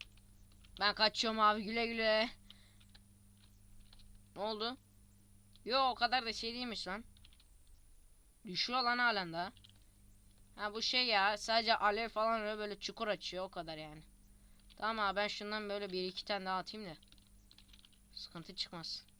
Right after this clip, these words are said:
Ya bir iki tane daha atayım gençler. Şöyle bir iki tane daha atalım. Burayı patlatırız. Ananı, oyun donma. Tamam, şimdi hazırsanız nükleeri patlatacağım kardeş. Hazır mısınız gençler?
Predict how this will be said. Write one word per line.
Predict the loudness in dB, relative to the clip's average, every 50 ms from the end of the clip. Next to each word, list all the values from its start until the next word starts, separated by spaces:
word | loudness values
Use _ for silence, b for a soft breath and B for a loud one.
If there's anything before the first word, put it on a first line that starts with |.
| -20 -20 -20 -18 -16
Ya | -12 -8
bir | -8 -6 -6
iki | -6 -6 -6 -4
tane | -2 -4 -2 -2
daha | -4 -4
atayım | -4 -6 -8 -14 -14 -14 -16 -18 -20 -20 -20 -20 -20 b b b b b b b -16
gençler. | -14 -8 -6 -6 -2 -2 -2 -4 -4 -8 -18 -20 -20 -20 -20 -20 -20 -20 -20 -20 -20 -20 -18
Şöyle | -16 -14 -10 -6
bir | -6 -6 -6
iki | -6 -8 -4
tane | -2 -2 0 2 2
daha | 2 2
atalım. | 2 0 -2 -4 -4 -4 -10 -12
Burayı | -8 -4 -2 0 0 0 0
patlatırız. | -2 -2 -2 -2 -8 -8 -8 -8 -8 -8 -12 -10 -8
Ananı, | -4 -4 -2 -2 -2 -2 -2
oyun | -2 -2 -2 -4
donma. | -4 -4 -6 -6 -10 -12 -14 b b b b b b b b
Tamam, | -6 -6 -4 -2
şimdi | -2 -2 -2 -2 0 0 0 0 -2 b b b b b b b
hazırsanız | -2 -2 0 0 -2 -2 0 0 0 0 0 -2 -4
nükleeri | -4 -4 -6 -8 -10 -10 -6 -2 2 2 2 2 0
patlatacağım | -2 -2 -4 -4 -4 -8 -20 -18 -10 -4 -2 0 0 0 0
kardeş. | 2 2 2 2 2 0 -4 -4 -4 -4 -4 -4 -6 -8 -10 -10 -8
Hazır | -6 -4 -2 -2 -2
mısınız | -2 -2 -2 -4 -6 -6 -8 -8 -8
gençler? | -8 -8 -6 -6 -4 -4 -6 -6